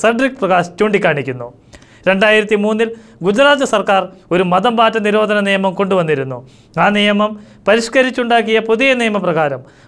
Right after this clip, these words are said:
മതപരിവർത്തനം നടത്തുന്നതിനുള്ള ശ്രമങ്ങൾക്ക് പത്ത് വർഷം വരെ തടവ് ശിക്ഷയും അഞ്ച് ലക്ഷം രൂപ വരെ പിഴയും ലഭിക്കാവുന്ന കുറ്റമാണ്. അതേസമയം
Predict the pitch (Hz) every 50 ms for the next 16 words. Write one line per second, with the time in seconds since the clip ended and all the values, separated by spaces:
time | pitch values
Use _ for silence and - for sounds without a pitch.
0 | - 156 170 - - 226 226 226 226 220 226 226 220 220 214 208 208 214 208 233
1 | 220 220 220 226 220 220 220 214 220 202 202 214 226 220 220 214 220 226 240 233
2 | - - - - - - 220 247 240 - 302 277 240 - - 233 214 214 208 208
3 | 208 202 165 185 214 220 214 214 208 208 220 214 214 214 208 - - - - -
4 | 175 208 247 254 277 262 262 247 262 247 202 214 220 220 233 220 220 214 208 208
5 | 202 208 196 190 214 220 220 220 220 208 185 185 185 196 196 202 202 190 196 190
6 | 190 180 185 208 208 190 160 143 131 127 123 120 127 _ _ - _ - 165 175
7 | 190 240 233 233 240 226 220 226 233 233